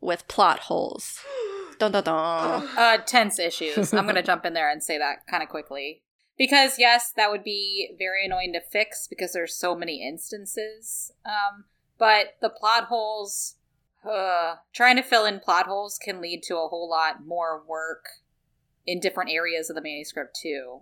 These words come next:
Speaker 3: where you might have
Speaker 1: Mm-hmm.
Speaker 3: to fill in more or take out something. It, it's, it ends up being a lot more work,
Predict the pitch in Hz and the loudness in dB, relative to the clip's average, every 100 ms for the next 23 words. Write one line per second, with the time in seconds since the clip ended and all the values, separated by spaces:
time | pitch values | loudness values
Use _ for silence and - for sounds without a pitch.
0 | _ 170 160 160 160 160 160 160 - - | _ -6 -4 -4 -4 -4 -6 -8 -12 -6
1 | 185 170 165 165 190 180 160 147 156 151 | -2 -2 -4 -4 -2 0 0 -2 -6 -6
2 | 165 165 160 165 160 151 160 _ _ - | -2 0 0 -4 -14 -14 -18 _ _ -6
3 | 165 - _ _ _ _ 190 170 202 226 | -6 -8 _ _ _ _ -4 -2 0 4
4 | 233 240 226 208 196 180 165 156 156 147 | 6 6 6 0 0 0 0 -2 -4 -6
5 | 151 147 | -8 -8